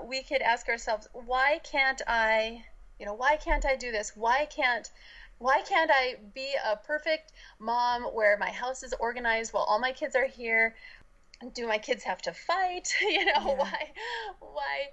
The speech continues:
Speaker 1: do we have to miss the things we're missing?" Or we could ask, "How can I? How can I make this happen?" Um, we can ask, "What do my kids most need right now?" You know, if,
Speaker 2: Mm.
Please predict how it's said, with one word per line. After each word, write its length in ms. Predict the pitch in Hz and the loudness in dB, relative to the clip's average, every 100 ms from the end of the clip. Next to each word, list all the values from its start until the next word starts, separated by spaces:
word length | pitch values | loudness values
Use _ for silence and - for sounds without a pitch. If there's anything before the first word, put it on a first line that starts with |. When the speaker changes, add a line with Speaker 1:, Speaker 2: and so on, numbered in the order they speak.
| - - | -14 -16
Speaker 1:
do 60 | 262 | -8
we 80 | 262 | -4
have 160 | 311 311 | -4 -4
to 100 | 190 | -10
miss 280 | 220 349 | -8 -8
the 160 | - - | -6 -10
things 260 | - 285 240 | -8 -12 -12
we're 80 | |
missing?" 460 | 226 269 285 262 262 - - _ - | -4 -4 -2 -6 -6 -12 -20 _ 0
Or 160 | 294 330 | 4 4
we 80 | |
could 160 | 392 339 | 2 2
ask, 340 | 247 254 - - - _ _ _ - - - | 2 2 -6 -20 -20 _ _ _ -20 -20 -12
"How 440 | - 320 381 381 | -6 -2 -2 -4
can 360 | - 214 80 - | -6 -4 -4 -4
I? 480 | - - - - - - _ _ - | -2 -2 -4 -12 -18 -20 _ _ -20
How 380 | - 269 269 294 | -8 0 2 2
can 240 | 294 277 | 0 2
I 340 | 233 214 220 220 | 4 4 0 -8
make 320 | 226 226 220 - | -6 -4 -4 -4
this 160 | 214 | -4
happen?" 540 | - 202 196 - - 214 - - - - | -2 -2 0 -4 -4 -10 -16 -20 -20 -2
Um, 300 | 214 196 196 202 | 2 2 -2 -10
we 80 | 226 | -10
can 160 | 233 | -2
ask, 320 | 220 208 - - - _ - - | 0 0 -2 -14 -20 _ -20 -16
"What 340 | 226 254 254 | 0 2 2
do 100 | 269 | 0
my 160 | 262 214 | 2 0
kids 480 | 214 247 220 208 - | 0 -2 -2 -4 -10
most 380 | 226 214 220 - | 0 0 0 -6
need 680 | 233 247 240 220 214 208 220 - - - - - - - | -6 -2 0 0 0 -2 -6 -14 -20 -20 -20 -20 -20 -8
right 260 | 208 202 - | 2 2 4
now?" 380 | 214 190 143 - | 4 4 4 2
You 100 | 254 | 4
know, 120 | 254 | 4
if, 220 | 208 220 190 | 6 4 4
Speaker 2:
Mm. 160 | 185 | -6